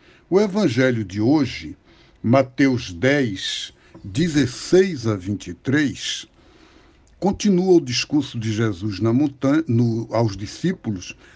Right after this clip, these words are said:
aquela, aquele envio dos discípulos em missão, é o discurso da missão. E nele Jesus diz uma coisa muito importante. Ele adverte de que essa missão coloca os discípulos em risco.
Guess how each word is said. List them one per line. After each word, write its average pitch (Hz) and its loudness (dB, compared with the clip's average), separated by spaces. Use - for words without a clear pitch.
aquela, 120 -2
aquele 139 2
envio 123 0
dos 120 -2
discípulos 113 -6
em 117 2
missão, 143 -2
é 123 0
o 123 4
discurso 131 -4
da 147 2
missão. 156 -2
E 196 0
nele 214 6
Jesus 160 -2
diz 185 -4
uma 160 4
coisa 180 -2
muito 208 -2
importante. - -2
Ele 175 4
adverte 139 0
de 117 -4
que 123 0
essa 147 2
missão 123 0
coloca 143 2
os 117 -4
discípulos 120 -4
em 123 4
risco. 165 -4